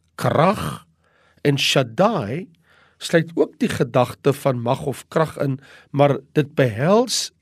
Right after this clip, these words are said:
om te seën, te verkoop, om selfs uit die doodheid op te wek. Die naam Almagtige beteken dus dat die Here al die middele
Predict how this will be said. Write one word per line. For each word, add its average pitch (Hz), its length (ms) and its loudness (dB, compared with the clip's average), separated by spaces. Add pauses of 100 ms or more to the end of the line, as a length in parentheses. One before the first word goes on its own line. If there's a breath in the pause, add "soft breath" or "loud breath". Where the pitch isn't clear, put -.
(100)
om 143 240 2
te 143 120 0
seën, 143 840 0 (520 soft breath)
te 165 100 2
verkoop, - 880 0 (420)
om 147 120 4
selfs 190 360 4
uit 175 100 4
die 160 220 0
doodheid 165 560 0
op 143 240 -4
te 127 100 -2
wek. 95 380 -10 (580 soft breath)
Die 156 160 6
naam 127 560 2
Almagtige 127 1040 0 (680 soft breath)
beteken 208 540 2
dus 151 320 2
dat 131 200 2
die 117 240 -4
Here 143 680 2 (720 soft breath)
al 254 320 6
die 254 200 6
middele 143 720 2